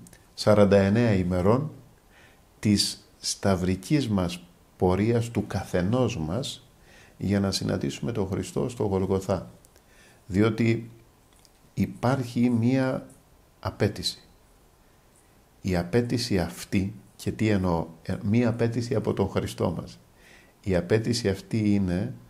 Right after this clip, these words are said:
ότι το σημείο συνάντησης είναι ο Γολγοθάς της Ανάστασης. Δηλαδή,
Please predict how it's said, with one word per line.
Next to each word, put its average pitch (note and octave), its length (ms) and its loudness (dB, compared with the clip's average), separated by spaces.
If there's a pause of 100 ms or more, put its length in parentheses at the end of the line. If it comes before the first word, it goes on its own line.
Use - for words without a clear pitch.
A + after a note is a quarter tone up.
(340)
ότι F#2 280 -4
το F#2 160 -2
σημείο F#2+ 440 -2
συνάντησης G#2+ 680 -4
είναι A2 120 -4
ο G#2+ 40 -2
Γολγοθάς F#2 680 -2 (160)
της G2+ 220 -10
Ανάστασης. - 720 -14 (800)
Δηλαδή, F#2+ 720 2